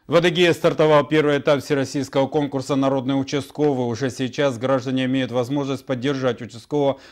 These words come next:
уполномоченного своего города или района. Для того, чтобы отдать голос за конкурсанта, который, по вашему мнению, достоин звания «Народный участковый»,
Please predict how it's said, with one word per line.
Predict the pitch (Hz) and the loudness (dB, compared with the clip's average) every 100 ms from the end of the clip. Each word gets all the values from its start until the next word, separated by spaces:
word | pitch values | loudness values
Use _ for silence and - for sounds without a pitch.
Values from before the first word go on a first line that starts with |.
| - | -10
уполномоченного | 135 139 131 127 131 151 151 139 120 | -2 0 2 0 0 -2 -4 -4 -4
своего | 131 127 123 113 110 | 0 0 0 -2 -4
города | 107 120 127 131 | -2 0 0 -2
или | 131 110 | -4 -4
района. | 110 110 95 92 90 90 _ _ _ _ _ _ _ _ | -2 -4 -6 -10 -16 -18 _ _ _ _ _ _ _ _
Для | 117 165 | -4 0
того, | 175 175 | 2 2
чтобы | 170 175 151 | 2 0 2
отдать | 139 151 131 | 2 0 0
голос | 120 143 127 | 0 0 0
за | 113 131 123 | 0 0 0
конкурсанта, | 135 127 117 127 107 139 143 143 151 | -2 -4 -4 -8 -4 -2 0 0 -4
который, | 127 117 120 117 | -4 -2 0 0
по | 113 | 0
вашему | 113 117 - 117 | -2 -2 -4 -6
мнению, | 117 127 139 151 | -4 -2 -2 -2
достоин | 117 113 - 107 107 | -2 -4 -4 -6 -6
звания | 98 117 110 113 | -4 -4 -2 -4
«Народный | 110 110 107 113 | -4 -6 -6 -8
участковый», | 104 113 - 143 151 147 | -8 -10 -4 -2 0 -2